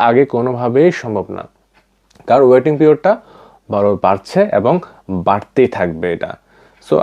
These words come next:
আপনি যদি আজকে থেকে ছয় মাস আগেও যদি আপনি অ্যাপয়েন্টমেন্ট নিয়ে থাকেন, ছয় মাস আগে যদি নিয়ে থাকেন, then সেম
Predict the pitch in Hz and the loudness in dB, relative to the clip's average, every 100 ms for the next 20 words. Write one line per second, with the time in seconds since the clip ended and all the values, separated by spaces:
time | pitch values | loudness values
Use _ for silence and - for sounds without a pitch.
0 | - 143 147 143 135 - 151 165 - - | 0 2 2 2 0 0 2 2 0 -2
1 | 170 175 160 - - 127 143 165 165 151 | 2 2 0 -2 0 2 4 4 4 4
2 | 175 208 240 _ - - 107 120 127 131 | 2 2 -4 _ -12 -6 -4 -4 -4 -2
3 | 123 101 110 - - - - - 123 117 | -2 -4 -6 -6 -6 -8 -8 -2 0 0
4 | - 120 139 143 135 139 220 220 185 190 | -2 0 2 2 -2 -4 -8 -4 -2 -2
5 | - 185 240 | 0 2 2